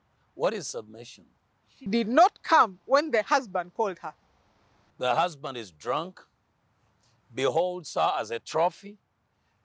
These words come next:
Speaker 1: So she comes and displays her beauty. So, th-, you know, when eyes are full of pornography and all that, wanted the queen to become that, so all these men may lust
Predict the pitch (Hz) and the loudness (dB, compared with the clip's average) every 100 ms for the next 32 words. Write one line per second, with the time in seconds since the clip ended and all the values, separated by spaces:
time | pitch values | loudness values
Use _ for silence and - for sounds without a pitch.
0 | _ - - 156 - 156 - 185 190 156 | _ -8 -2 -2 -2 -4 -2 -2 -2 -4
1 | 147 131 143 - 156 160 180 185 170 - | -4 -8 -10 -10 -4 -2 0 -2 -6 -4
2 | 139 104 131 180 185 185 180 - _ - | -4 -6 -6 -2 -2 -2 -8 -14 _ -6
3 | - 165 160 156 - _ 165 208 208 196 | -2 2 0 -2 -8 _ -2 0 2 0
4 | 190 - 214 220 190 - - 190 180 147 | 2 2 2 2 -6 -8 -8 -4 -4 -4
5 | 151 151 160 196 165 147 - 143 139 139 | -8 -2 0 0 -2 -6 -6 -6 -4 -2
6 | 147 175 185 175 156 147 - - - 131 | 0 0 0 0 0 -2 -6 -20 -10 -2
7 | 185 214 156 156 - 175 175 151 143 156 | -2 -2 -4 -8 -6 -8 -6 -4 -2 -2
8 | 143 147 156 160 - 147 165 196 214 185 | -2 -2 0 0 -2 -2 0 2 0 -4
9 | 180 143 175 175 160 139 139 147 160 - | -8 -8 -6 -6 -4 -4 0 2 0 -2
10 | - - | -12 -20